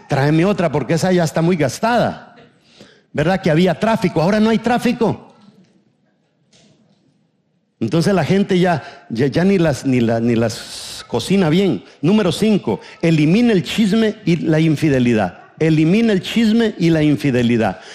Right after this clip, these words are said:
Mire, deje de ser chismoso. Y es que el chisme es tremendo. El chisme es un comercio de reputación de los demás. Cuando yo soy chismoso,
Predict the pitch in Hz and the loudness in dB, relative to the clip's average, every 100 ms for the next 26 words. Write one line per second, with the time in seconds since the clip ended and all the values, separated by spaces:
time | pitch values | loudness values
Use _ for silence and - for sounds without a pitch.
0 | - - 123 - 180 226 160 131 127 226 | -20 -18 -12 -2 0 2 0 -4 -4 -4
1 | 226 - 233 185 160 147 202 190 - 185 | -2 0 0 0 -2 -2 0 0 -2 -2
2 | 156 170 123 - - _ _ _ _ _ | 0 0 -2 -10 -20 _ _ _ _ _
3 | _ - - - - - 202 - 254 220 | _ -20 -20 -20 -8 -2 0 0 -2 0
4 | 185 170 - 226 262 233 190 185 185 - | 0 0 -2 0 2 2 0 0 -2 -2
5 | 196 165 196 202 104 98 - - - - | -2 0 0 0 -2 -6 -8 -20 -14 -4
6 | 151 151 - 262 285 254 226 180 185 - | -2 -2 -2 0 2 0 0 0 -2 0
7 | 214 208 180 156 196 262 214 220 180 160 | -2 0 -2 0 2 0 0 0 0 0
8 | 147 131 127 135 175 185 180 160 139 120 | -2 -2 -2 -2 0 0 0 0 0 0
9 | 95 - - _ _ _ _ _ _ - | -2 -10 -20 _ _ _ _ _ _ -20
10 | - - _ _ _ _ _ - _ 147 | -20 -20 _ _ _ _ _ -20 _ -2
11 | 143 160 202 233 - 202 180 220 240 - | 0 2 2 0 0 2 2 2 0 -2
12 | 101 - | -6 -8